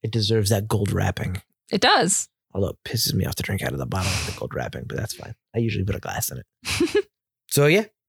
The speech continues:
Speaker 1: or si. I think, uh, I think
Speaker 2: I think
Speaker 1: that
Speaker 2: that,
Speaker 1: wraps
Speaker 2: that's
Speaker 1: it
Speaker 2: it.
Speaker 1: up.
Speaker 2: Yeah.
Speaker 1: Our Cinco de Mayo episode that you're listening to over two weeks. So by this time that you're listening to this episode,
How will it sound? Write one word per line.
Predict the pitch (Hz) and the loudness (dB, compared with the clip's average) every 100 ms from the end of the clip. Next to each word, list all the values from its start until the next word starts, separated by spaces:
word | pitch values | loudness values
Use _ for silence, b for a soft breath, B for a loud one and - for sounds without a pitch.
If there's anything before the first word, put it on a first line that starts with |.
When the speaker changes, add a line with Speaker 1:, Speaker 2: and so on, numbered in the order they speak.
| _ | _
Speaker 1:
or | 113 | 0
si. | 104 - 208 196 _ _ | 2 2 0 -2 _ _
I | 113 110 | 0 0
think, | - 127 - | 2 0 2
uh, | 139 139 131 _ - | 4 4 2 _ -2
I | 143 | 2
think | 190 | 4
Speaker 2:
I | |
think | 226 | 4
Speaker 1:
that | 208 139 | 4 4
Speaker 2:
that, | |
Speaker 1:
wraps | 139 180 214 - | 4 6 4 6
Speaker 2:
that's | - | 6
Speaker 1:
it | 214 | 4
Speaker 2:
it. | |
Speaker 1:
up. | 262 - _ - | 2 -6 _ -2
Speaker 2:
Yeah. | 220 494 220 - - | 2 2 0 -4 -2
Speaker 1:
Our | 135 131 | 4 4
Cinco | 123 - 285 247 277 | 6 4 4 4 4
de | 254 | 6
Mayo | 247 226 180 | 6 6 6
episode | 151 139 151 123 | 4 4 4 4
that | |
you're | 135 | 4
listening | 175 180 185 156 | 4 4 2 2
to | 190 202 B B | 2 2 B B
over | 156 147 | 2 4
two | - 226 | 4 4
weeks. | 220 233 - - B - | 4 2 0 -2 B 0
So | 143 | 4
by | 123 131 | 6 6
this | 135 131 | 6 6
time | 165 170 170 | 6 6 6
that | 170 | 6
you're | 165 | 6
listening | 170 151 165 | 4 6 4
to | 139 | 6
this | 214 - | 6 4
episode, | 180 147 165 160 | 2 4 4 4